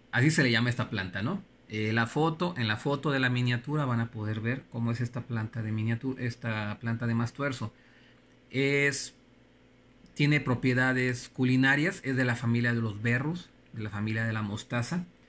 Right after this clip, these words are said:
y conoce, se conoce también como berro de mar-, de jardín. Esta planta también, eh, es,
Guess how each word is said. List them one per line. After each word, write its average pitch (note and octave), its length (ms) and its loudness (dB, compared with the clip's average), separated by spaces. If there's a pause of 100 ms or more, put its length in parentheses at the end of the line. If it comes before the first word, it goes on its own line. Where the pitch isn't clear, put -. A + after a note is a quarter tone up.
(400)
y A2 600 0
conoce, B2 520 0
se A#2+ 140 -4
conoce A#2+ 300 -2
también A#2 260 0
como A#2 240 0
berro A#2 320 2
de A2 80 0
mar-, A#2 280 0
de A#2 260 -2
jardín. D#3+ 460 0 (480)
Esta D3+ 420 0
planta D3+ 500 2
también, B2 680 0
eh, A2 420 -4 (580)
es, A#2 300 -6